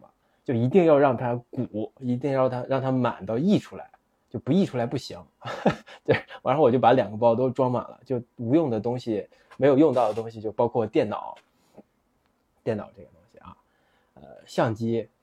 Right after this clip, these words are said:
我以为我可能在那个，那个海拔状态下，其实我有犹豫啊，我就担心我是不是在那个，那么高的地方还能够操纵这个东西，能背负这么重量的东西，但是我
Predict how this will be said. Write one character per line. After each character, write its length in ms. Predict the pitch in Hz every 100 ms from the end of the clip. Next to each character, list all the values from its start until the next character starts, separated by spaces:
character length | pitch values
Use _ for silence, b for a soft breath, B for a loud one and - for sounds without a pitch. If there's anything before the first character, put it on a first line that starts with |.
| -
我 180 | 117 143
以 120 | 113
为 160 | 113
我 280 | 127 110 120
可 160 | 120 110
能 140 | 104
在 140 | 117 123
那 180 | 131
个， 340 | 98 67 - - _ -
那 180 | 135 120
个 80 |
海 160 | 110 110
拔 160 | 98 110
状 200 | 151 117
态 120 | 123
下， 180 | 117 101
其 140 | -
实 60 | 226
我 120 | 214
有 160 | 190 101
犹 200 | 92 120
豫 80 | 123
啊， 160 | 98
我 180 | 101 101
就 120 | 113
担 200 | 127 143
心 220 | 135 135 131 _ -
我 140 | 110
是 140 | 104 180
不 60 |
是 140 | 131 117
在 140 | 117
那 180 | 110 101
个， 140 | - -
那 100 | 131
么 100 | 123
高 200 | 120 113
的 100 | 117
地 160 | 123
方 260 | 104 95 82 _ _ _ _ _
还 160 | - 127
能 160 | 123
够 140 | 131 139
操 280 | - 143 143
纵 180 | 143
这 80 | 104
个 80 | 107
东 180 | 104 107
西， 220 | 104 82
能 140 | 101 117
背 200 | 135 127
负 220 | 127 131
这 120 | 107 135
么 100 | 107
重 160 | 123
量 140 | 117 90
的 80 |
东 180 | 90 101
西， 140 | 98 87
但 100 | 120
是 60 |
我 140 | 123